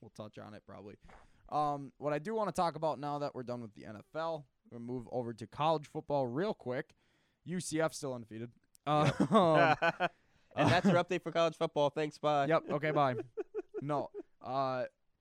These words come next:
Speaker 1: Pittsburgh beat Virginia,
Speaker 2: Yeah.
Speaker 1: which was a good game, twenty-three th-, uh, Virginia was twenty-five, Pitt's unde-, or Pitt was unranked, so Virginia's <laughs> definitely out now. Uh, and I'm gonna pull up the rankings in a sec. Alabama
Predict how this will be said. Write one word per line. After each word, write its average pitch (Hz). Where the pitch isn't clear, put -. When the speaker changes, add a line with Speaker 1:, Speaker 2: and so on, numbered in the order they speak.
Speaker 1:
Pittsburgh 196
beat 170
Virginia, 123
Speaker 2:
Yeah. 87
Speaker 1:
which 123
was 123
a 123
good 113
game, 117
twenty-three 110
th-, 87
uh, 117
Virginia 143
was 139
twenty-five, 120
Pitt's 127
unde-, 117
or 110
Pitt 143
was 120
unranked, 113
so 101
Virginia's 113
<laughs> 127
definitely 135
out 92
now. 92
Uh, 117
and 127
I'm 131
gonna 135
pull 131
up 120
the 123
rankings 117
in 104
a 104
sec. 104
Alabama 143